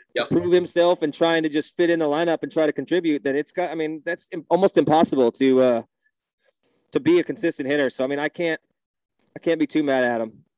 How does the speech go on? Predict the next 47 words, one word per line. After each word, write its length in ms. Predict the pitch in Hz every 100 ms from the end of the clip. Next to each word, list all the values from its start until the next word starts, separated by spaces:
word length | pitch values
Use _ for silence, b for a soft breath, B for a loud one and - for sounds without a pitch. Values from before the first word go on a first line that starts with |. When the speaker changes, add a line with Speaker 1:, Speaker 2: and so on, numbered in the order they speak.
| -
Speaker 2:
Um, 220 | 139 135
Speaker 1:
Also, 300 | 139 240 185
Speaker 2:
he's, 40 |
he's 20 | 147
a 40 |
Speaker 1:
he's, 180 | 185 190
Speaker 2:
good 120 | 208
Speaker 1:
he's 80 | 190
Speaker 2:
ball 100 | 196
Speaker 1:
the 60 | 151
Speaker 2:
player. 220 | 139 120
He, 80 | 143
he's 120 | 147 143
a 40 |
good 120 | 165
ball 140 | 156 151
player. 220 | 117 104
So, 140 | -
I 20 |
mean, 120 | 123 123
I, 120 | 123
it's, 260 | 120 131 -
he, 320 | 135 131 143
he's 240 | 185 185 156
due. 320 | 247 208 -
So 160 | - 143
you 140 | 139
never 180 | 180 196
know. 180 | 190 180
He 80 | 147
might, 160 | 156
he 60 | 156
really 260 | 165 196
could. 280 | 170 185 156 - 107 107 _ _ _ _ -
I'm, 160 | 165
I'm 160 | 185 185
never, 220 | 233 269
like, 320 | 208 185 - - _ b b b b -
I'm 120 | 165
never 180 | 214 208
dejected 560 | 160 120 170 - 151
when 160 | 120 135
he's, 240 | 135 120
when 140 | - 143
he 80 | 143
comes 280 | 143 131
up. 200 | 135 127